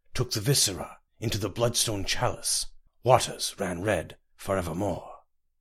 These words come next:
Perhaps this bloodstone chalice is the answer. Eighteenth of Sun's Height, Fourth Era, two oh one.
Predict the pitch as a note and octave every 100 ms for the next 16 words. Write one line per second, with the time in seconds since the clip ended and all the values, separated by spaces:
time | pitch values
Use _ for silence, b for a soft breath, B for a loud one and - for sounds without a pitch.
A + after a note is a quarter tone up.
0 | - _ - B2+ C#3+ C#3+ - B2 A2+ -
1 | - - - A#2+ B2 A#2+ G2 G2+ F#2+ F2+
2 | A#2 F2 A#1 - - - G2 E2+ F#2+ F2
3 | - - - - _ _ _ _ _ -
4 | - - B2 B2+ C#3+ B2+ B2 - A2+ G2+
5 | - D#2 - - _ _ _ - F2+ A2
6 | B2 B2+ B2 - - - G2+ F2+ D#2+ -